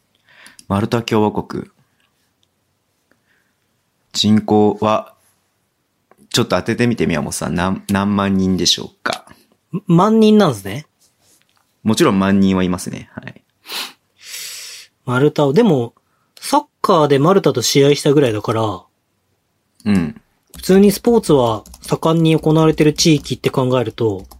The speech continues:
Speaker 1: はい。
Speaker 2: 何十万ぐらいはいるんじゃないかな。七十万。
Speaker 1: うん。ああ、近い、いいとこ行ってる。四十万人。
Speaker 2: おお。<laughs>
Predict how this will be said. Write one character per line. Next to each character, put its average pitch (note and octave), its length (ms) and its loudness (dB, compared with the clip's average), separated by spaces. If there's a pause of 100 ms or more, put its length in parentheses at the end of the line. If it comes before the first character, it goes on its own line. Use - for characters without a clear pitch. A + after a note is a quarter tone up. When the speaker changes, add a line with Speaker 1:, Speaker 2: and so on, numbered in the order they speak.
(800)
Speaker 1:
は E2 220 -4
い。 - 120 -14 (1500)
Speaker 2:
何 G3 260 6
十 G#3+ 260 4
万 G#3 180 4
ぐ G3+ 100 4
ら E3 80 2
い - 20 2
は B2 80 0
い A#2+ 40 0
る C#3 80 2
ん C3 40 0
じ B2 60 -4
ゃ A#2 40 -2
な A2 60 -4
い G#2+ 40 -8
か A2 100 -6
な。 F#2+ 240 -12 (680)
七 F3+ 300 4
十 G#3 200 4
万。 F#3 160 4
Speaker 1:
う - 40 -4
ん。 E2 240 -6 (1120)
あ G#2+ 240 2
あ、 F2 60 -2
近 G#2 320 0
い、 F#2 80 2
い - 40 0
い - 20 -2
と - 80 -4
こ F2 80 -4
行 - 60 -4
っ - 20 -14
て - 80 -12
る。 - 80 -8
四 A2+ 320 4
十 G#2+ 240 2
万 F#2+ 260 2
人。 - 100 -2
Speaker 2:
お E3+ 280 6
お。 E3 60 0
<laughs> - 40 -10